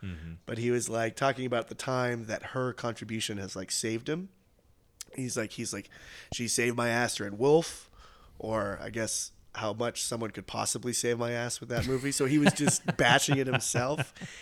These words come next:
Speaker 2: He does seem like a really frank director with his own work.
Speaker 1: Yeah.
Speaker 2: And he will take his own stuff to task and, and rake it over the coals.
Speaker 1: No, definitely. And, and, you know, it just makes me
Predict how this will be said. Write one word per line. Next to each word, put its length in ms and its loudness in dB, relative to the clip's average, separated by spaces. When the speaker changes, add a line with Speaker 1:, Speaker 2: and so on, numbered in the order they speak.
Speaker 2:
He 200 2
does 260 12
seem 220 6
like 160 2
a 60 4
really 280 4
frank 540 0
director 520 2
with 180 -2
his 160 -4
own 240 0
work. 380 0
Speaker 1:
Yeah. 280 4
Speaker 2:
And 120 0
he 160 4
will 100 4
take 300 4
his 200 0
own 180 2
stuff 300 -2
to 60 -8
task 640 -4
and, 140 -8
and 160 -4
rake 220 -2
it 60 -4
over 160 -4
the 60 -8
coals. 500 -8
Speaker 1:
No, 180 12
definitely. 520 6
And, 200 0
and, 440 -2
you 100 -2
know, 200 0
it 100 -2
just 180 0
makes 220 0
me 220 0